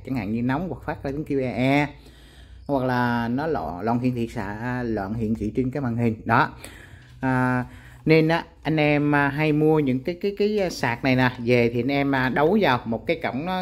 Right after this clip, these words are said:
à, mình cấp, à, nguồn cho cái, à, sạc này từ cái bình ắc quy lên, cộng và cộng, trừ và trừ, và anh em, à, lấy ra cái nguồn tải để sử dụng, và đồng thời nó bảo vệ luôn cái áp pin. Tại vì cái sạc này á, nó xuống cái ngưỡng áp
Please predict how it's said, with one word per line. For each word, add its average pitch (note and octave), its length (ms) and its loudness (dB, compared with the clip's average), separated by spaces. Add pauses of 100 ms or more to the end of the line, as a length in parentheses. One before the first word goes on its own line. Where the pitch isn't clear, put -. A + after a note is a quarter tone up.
(160)
à, C#3 200 -4
mình B2+ 420 -2
cấp, - 300 -4
à, D3 140 2
nguồn B2 320 0
cho C3+ 80 -4
cái, F3 280 -2
à, D3+ 120 2
sạc A2+ 280 -4
này B2 80 -2
từ B2+ 120 -2
cái D3 120 -6
bình C#3 100 -2
ắc - 180 -10
quy D#3 200 2
lên, D3+ 320 2
cộng A2+ 260 -4
và A2+ 80 -6
cộng, A2+ 420 -8
trừ A2+ 120 -2
và A2 100 -2
trừ, A#2 320 4
và A2 200 2
anh B2 140 0
em, C3 260 2
à, B2+ 140 0
lấy D#3+ 280 2
ra D3+ 100 2
cái D3 160 -8
nguồn A#2+ 160 -2
tải G#2 280 -2
để B2 120 -2
sử C#3+ 180 -6
dụng, B2 320 -2
và A2 220 -2
đồng A2 140 -4
thời A#2+ 100 -2
nó D3+ 80 -2
bảo C3 240 0
vệ A#2+ 120 2
luôn C#3 160 0
cái E3+ 120 -4
áp E3+ 120 -4
pin. D3+ 180 4 (480)
Tại C3 140 2
vì C#3 100 6
cái G3 200 2
sạc C3 320 -6
này C3+ 200 0
á, D3 140 -2 (440)
nó F#3+ 60 -2
xuống A3 280 2
cái G#3+ 140 4
ngưỡng C#3+ 260 2
áp E3 200 -2